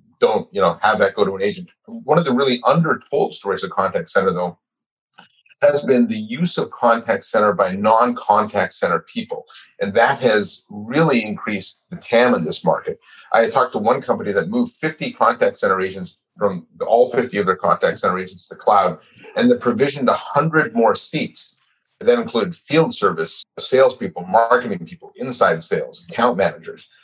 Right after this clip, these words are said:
And so anybody that, that really had a, you think of, a good way to think of it is anybody with a Salesforce dot com account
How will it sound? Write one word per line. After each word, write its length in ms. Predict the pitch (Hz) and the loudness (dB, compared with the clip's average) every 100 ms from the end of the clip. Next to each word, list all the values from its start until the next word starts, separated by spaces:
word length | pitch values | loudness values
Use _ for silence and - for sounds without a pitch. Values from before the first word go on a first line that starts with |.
| _ - | _ -14
And 80 | 101 | -4
so 140 | 117 | -2
anybody 500 | 107 143 170 147 135 | 2 4 4 4 0
that, 160 | 104 107 - | -2 -2 -2
that 140 | 92 | 0
really 180 | 113 110 | 2 2
had 140 | 107 | 4
a, 280 | 98 92 82 _ | 4 2 -2 _
you 80 | 90 | -4
think 160 | 113 117 | 0 0
of, 160 | - - | 0 -4
a 60 | 101 | 0
good 120 | 131 | 2
way 120 | 120 | 2
to 60 | 107 | 0
think 160 | 127 | -2
of 60 | 98 | 0
it 40 | |
is 60 | 98 | 2
anybody 300 | 120 127 127 | 2 4 2
with 80 | - | 2
a 40 | |
Salesforce 520 | - 113 110 - 127 | 0 2 2 2 2
dot 200 | - - | 0 -2
com 280 | - 127 - | -2 2 2
account 400 | 104 - 76 - | 0 -4 -8 -8